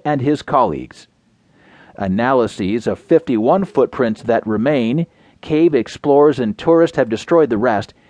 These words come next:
indicate that six or seven individuals, including at least one child, entered the cave after a flood had coated its floor with sandy mud, the researchers report July seventh in the American Journal of Physical Anthropology.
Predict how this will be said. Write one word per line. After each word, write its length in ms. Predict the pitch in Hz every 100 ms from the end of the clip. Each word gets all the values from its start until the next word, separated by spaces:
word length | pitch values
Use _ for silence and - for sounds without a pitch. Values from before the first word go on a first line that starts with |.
| _ _ -
indicate 520 | 202 233 - 160 147
that 180 | 117 -
six 360 | - 220 226 -
or 220 | 156 127
seven 500 | - - 247 175 147
individuals, 720 | 170 170 170 165 120 110 160 _ _ _ _
including 480 | - 85 - 143 127
at 100 | 120
least 280 | 147 170 -
one 340 | 98 143 127
child, 560 | - - 190 160 117 127 _ _ _
entered 300 | 165 214 208
the 80 | 147
cave 420 | - 143 180 180 -
after 340 | 131 - 131
a 80 | 107
flood 520 | - - 180 190 185 - _
had 240 | - 101
coated 320 | - 180 190 180
its 160 | 180
floor 340 | - 156 147 156
with 140 | 151
sandy 460 | - 143 135 151 165
mud, 420 | 214 196 113 - _ _ -
the 120 | -
researchers 560 | 67 117 - 117 110 98
report 340 | 92 - 175
July 380 | 185 110 107 107
seventh 440 | 107 - 165 196 185
in 120 | 127
the 120 | 110
American 500 | 104 135 175 180 185
Journal 320 | 139 143 151 -
of 160 | 156
Physical 420 | - 185 156 156
Anthropology. 840 | 139 131 151 - 135 107 80 120 -